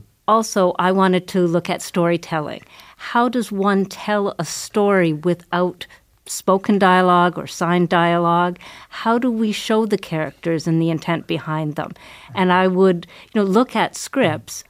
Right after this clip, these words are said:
I'm not, uh, I, I used, growing up, literature was not really my thing because many deaf people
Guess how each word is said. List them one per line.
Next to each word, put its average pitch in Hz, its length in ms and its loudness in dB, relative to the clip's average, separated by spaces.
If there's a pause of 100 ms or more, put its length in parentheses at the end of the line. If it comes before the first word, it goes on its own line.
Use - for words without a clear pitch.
(260)
I'm 190 320 2
not, 180 380 2 (240)
uh, 160 340 -2 (840)
I, 196 240 2
I 202 340 0
used, 190 580 -4
growing 196 300 4
up, 160 240 -2
literature 185 480 2
was 175 240 0
not 180 240 2
really 180 320 2
my 165 240 2
thing 190 580 0
because 175 640 -2 (200)
many 196 320 2
deaf 170 300 -2
people 165 520 -4